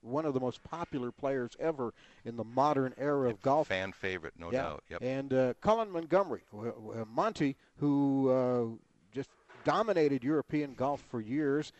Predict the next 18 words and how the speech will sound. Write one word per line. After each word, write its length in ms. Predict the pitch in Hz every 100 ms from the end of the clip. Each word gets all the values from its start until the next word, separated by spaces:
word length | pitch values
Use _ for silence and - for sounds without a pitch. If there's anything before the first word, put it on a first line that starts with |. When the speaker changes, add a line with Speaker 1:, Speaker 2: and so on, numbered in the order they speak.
| _ _ _
Speaker 1:
and 360 | 117 123 123 123
w-, 320 | 104 117 117
was 200 | 120 -
a 60 | 120
stalwart 800 | - - 151 202 208 110 117 - -
on 140 | 117
the 80 | 107
British 400 | - 143 135 -
Ryder 300 | 113 131 113 -
Cup 160 | 139 _
teams 340 | - 147 151 113
as 200 | 127 -
a 40 |
player 480 | - - 226 214 214 - _ -
and 100 | 127
was 140 | 127
the 80 | -
captain 580 | - 220 247 160 165